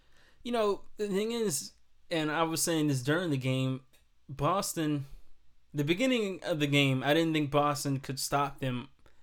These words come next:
stop the Lakers on defense. Like, their defense just wasn't stopping the Lakers from scoring. And then that second half came, and, I mean, they just turned up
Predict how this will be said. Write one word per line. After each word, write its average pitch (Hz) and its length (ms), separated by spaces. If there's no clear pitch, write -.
stop - 420
the 135 120
Lakers 135 560
on 127 220
defense. 131 600
Like, 123 160
their 135 140
defense 147 440
just 131 140
wasn't 143 340
stopping 139 420
the 131 40
Lakers 135 300
from 120 140
scoring. 147 460
And 135 120
then 170 260
that 131 280
second 147 360
half 156 340
came, 120 480
and, 113 240
I 127 40
mean, 117 400
they 135 160
just 139 280
turned 135 300
up 131 260